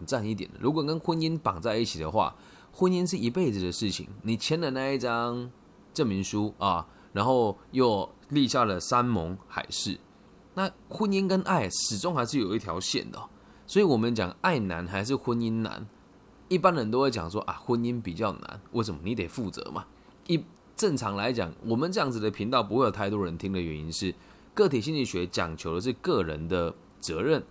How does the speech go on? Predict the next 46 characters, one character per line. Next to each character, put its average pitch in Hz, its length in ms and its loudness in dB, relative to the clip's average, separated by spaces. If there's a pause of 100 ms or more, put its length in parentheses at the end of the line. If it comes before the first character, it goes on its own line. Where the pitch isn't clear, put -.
(120)
还 110 160 0
有 104 80 4
对 117 160 0
这 117 100 0
个 104 100 0
社 113 320 0
会 127 160 2
的 90 100 -2
安 113 240 0
定， 117 240 0
以 104 120 -4
及 98 160 -4
对 113 220 2
于 104 100 2
别 101 260 0
人 87 160 -2
的 87 80 -6
付 90 240 -6
出。 78 280 -10 (460)
所 196 140 2
以 - 20 6
在 208 140 6
现 220 180 2
在 208 120 2
的 139 120 2
主 85 380 -4
流 85 240 0
的 123 160 6
网 87 260 2
络 113 180 0
当 101 200 2
中， 95 200 -2
并 139 240 0
不 107 200 -6
会 147 160 0
太 131 180 -2
接 151 240 -2
受 160 140 0
我 95 180 0
们 80 160 -6
这 113 120 0
样 95 140 0
子 85 100 -6
的 80 120 -6
流 78 220 -6
派， 104 200 -4